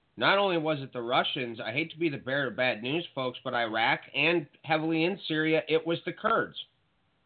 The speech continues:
In Iraq, it was the Peshmerga. This is common knowledge. Nobody else could stand against Islamic State with the exception of Peshmerga.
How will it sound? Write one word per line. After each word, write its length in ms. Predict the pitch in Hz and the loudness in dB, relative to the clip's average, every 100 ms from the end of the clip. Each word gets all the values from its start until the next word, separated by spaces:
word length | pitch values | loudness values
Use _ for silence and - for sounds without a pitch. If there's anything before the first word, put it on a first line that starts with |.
| _ - | _ 0
In 380 | 135 135 135 127 - | 2 4 2 0 2
Iraq, 480 | 131 123 143 175 165 | 4 4 4 2 -2
it 80 | 143 | -6
was 140 | 160 | -6
the 80 | 180 | -6
Peshmerga. 760 | - 147 - 160 170 202 101 - _ _ | -4 -4 -2 -2 2 2 0 -6 _ _
This 140 | - 147 165 | -8 -8 -8
is 100 | 156 - - | -12 -8 0
common 420 | 175 170 165 151 | 2 4 2 -2
knowledge. 560 | 135 143 175 180 98 - - | -2 2 4 2 -2 -8 -4
Nobody 480 | 127 156 170 202 | 0 2 0 0
else 220 | 170 180 175 | 2 2 0
could 140 | 165 - | -12 -8
stand 260 | 185 196 185 | -2 0 0
against 320 | 143 143 - | -2 -4 -6
Islamic 440 | 127 143 139 170 - - | -6 0 0 -2 -8 -4
State 260 | 151 143 143 | 0 0 0
with 160 | 160 | -2
the 80 | 160 | 2
exception 640 | 151 - 220 220 - 160 | 2 2 0 0 -2 -8
of 240 | 107 123 - | -4 -6 -4
Peshmerga. 760 | 123 120 127 113 98 95 80 | -6 -4 -6 -6 -4 -4 -4